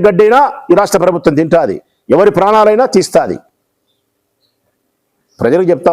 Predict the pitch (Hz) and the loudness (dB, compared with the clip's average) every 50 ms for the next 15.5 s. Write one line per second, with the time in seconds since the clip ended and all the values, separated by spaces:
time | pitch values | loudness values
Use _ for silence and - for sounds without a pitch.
0 | 165 156 156 147 131 113 98 90 78 - - _ _ _ _ _ _ _ _ _ | -2 -2 -4 -4 -4 -4 -6 -8 -10 -12 -14 _ _ _ _ _ _ _ _ _
1 | _ _ _ _ _ _ _ _ _ _ _ _ _ _ _ _ _ - - - | _ _ _ _ _ _ _ _ _ _ _ _ _ _ _ _ _ -8 -8 -4
2 | - 185 190 196 185 190 185 151 165 170 175 180 185 185 165 156 175 175 165 165 | -2 0 2 2 2 2 0 0 0 0 0 2 0 0 2 0 0 0 0 0
3 | 170 165 160 165 160 135 120 - - _ _ _ _ _ _ - 127 139 - 147 | 0 0 0 0 0 -2 -2 -6 -10 _ _ _ _ _ _ -2 -2 0 0 -2
4 | 143 - 214 220 190 165 214 - - - - _ _ _ _ _ _ _ _ _ | 0 0 0 2 2 0 -2 -2 -6 -12 -20 _ _ _ _ _ _ _ _ _
5 | _ _ - 123 151 151 151 - - - - _ _ _ _ _ _ _ _ _ | _ _ -2 0 0 0 -2 -4 -8 -14 -20 _ _ _ _ _ _ _ _ _
6 | _ _ _ _ _ _ _ _ _ - 127 139 147 190 202 202 165 170 160 214 | _ _ _ _ _ _ _ _ _ -4 -2 -2 0 -2 -2 -2 -4 -2 -2 0
7 | - 185 185 175 185 214 165 202 202 175 196 190 190 175 175 170 175 - 190 165 | 0 0 -2 -2 -4 -2 -2 -2 -2 0 -2 -2 0 0 0 -2 0 0 0 0
8 | 139 107 - - _ _ _ _ _ _ _ _ _ _ _ _ 139 135 160 165 | 0 -4 -6 -10 _ _ _ _ _ _ _ _ _ _ _ _ -2 0 2 2
9 | 165 156 147 135 107 - - - - _ _ _ _ _ _ _ _ _ - 131 | 2 2 2 0 -2 -4 -8 -16 -20 _ _ _ _ _ _ _ _ _ -2 -2
10 | 156 - - 160 180 185 165 214 185 208 190 - 170 175 185 185 208 226 226 180 | -2 -2 -2 -4 -4 -2 -2 0 0 0 0 0 0 -2 0 0 0 -2 -2 -2
11 | - 233 208 170 175 180 175 - 220 220 214 196 - - - - 202 208 220 233 | -2 -2 0 -2 -2 -4 -2 -2 -2 0 0 0 0 -2 0 2 2 2 2 0
12 | 220 240 269 262 240 233 214 208 208 208 190 180 196 202 202 190 170 190 156 165 | 0 0 2 2 2 2 2 0 0 0 0 0 0 0 0 0 0 0 0 0
13 | 175 147 - - _ _ _ _ _ _ _ _ _ _ _ _ _ _ _ _ | 0 0 -2 -8 _ _ _ _ _ _ _ _ _ _ _ _ _ _ _ _
14 | _ _ _ _ 151 160 190 214 220 226 233 240 233 185 208 226 202 208 226 226 | _ _ _ _ -4 -2 0 0 2 2 2 2 2 2 0 0 2 2 2 2
15 | 226 214 214 208 180 190 190 185 180 147 | 2 2 2 2 2 2 0 0 0 0